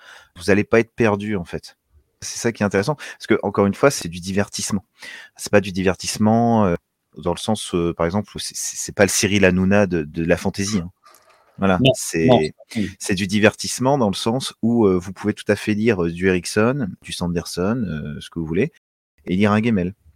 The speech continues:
Speaker 1: Parce que, ben, c'est percutant, c'est, le, le rythme est, est, est assez soutenu. Il y a énormément de défauts, hein, on, on les a déjà pas mal listés. Mais, euh, c'est, voilà, ça, ça,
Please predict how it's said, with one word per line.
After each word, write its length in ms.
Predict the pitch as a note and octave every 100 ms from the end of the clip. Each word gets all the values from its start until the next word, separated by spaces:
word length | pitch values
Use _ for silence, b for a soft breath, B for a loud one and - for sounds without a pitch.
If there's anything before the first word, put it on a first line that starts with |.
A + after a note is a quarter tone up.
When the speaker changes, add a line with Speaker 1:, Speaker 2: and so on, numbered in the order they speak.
| _ _ -
Speaker 1:
Parce 180 | -
que, 260 | - E2+ G2
ben, 320 | F#2 D2+ D2+ C#2+
c'est 220 | - D#2+
percutant, 680 | - - - - F#2 A#2+ C#3+
c'est, 760 | - - E2+ D#2+ D#2+ D#2+ D#2 E2
le, 100 | -
le 160 | E2+ E2
rythme 320 | F#2+ - D#2+
est, 340 | D#2 D#2 D2+
est, 160 | - D#2+ -
est 40 | E2
assez 220 | - E2+
soutenu. 500 | - D#2 F2+ A#2+ F3 b _ D#2
Il 80 |
y 20 | D2
a 60 |
énormément 440 | D2 D2 D2+ D#2+ D#2+
de 60 |
défauts, 400 | D#2+ D#2+ D#3 F#3
hein, 300 | B2 F2 D#2 C#2+ D#2
on, 60 |
on 40 | D2+
les 180 | D2
a 60 | D2+
déjà 220 | D2 D#2
pas 100 | -
mal 160 | D#2+ D2+
listés. 400 | D2+ - B2+ G3 _ _ _ - - - - -
Mais, 320 | G2 A2 B2+
euh, 1080 | A2 F2+ F2 E2+ E2+ E2+ E2+ E2 E2 D#2+ D#2+
c'est, 260 | - -
voilà, 240 | G2+ G#2 G2+
ça, 140 | -
ça, 220 | - F2+